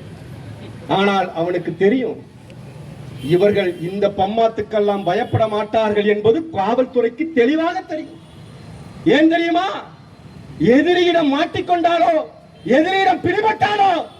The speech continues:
உயிரோடு இருக்கக்கூடாது என்பதற்காக சயனைடு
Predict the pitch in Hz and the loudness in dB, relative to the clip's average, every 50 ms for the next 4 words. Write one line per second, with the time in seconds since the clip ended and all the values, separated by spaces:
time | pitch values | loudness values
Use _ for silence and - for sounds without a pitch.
0 | - - - 285 320 226 269 311 349 370 370 370 370 330 294 359 370 403 - 415 | -20 -12 -8 -2 2 4 4 4 6 4 2 2 2 0 -2 -4 -4 -4 -2 -4
1 | 392 - - 359 392 440 453 427 427 427 415 403 359 349 339 330 320 - 294 262 | -4 -2 -2 -2 0 0 0 0 0 -2 -2 -2 -2 -2 -2 -2 -4 -4 -4 -4
2 | 254 240 220 196 - - - - - - - - - - 202 233 277 294 285 277 | -2 -2 -4 -6 -6 -10 -16 -20 -20 -20 -20 -10 -2 0 2 2 2 4 4 2
3 | 262 240 | 2 2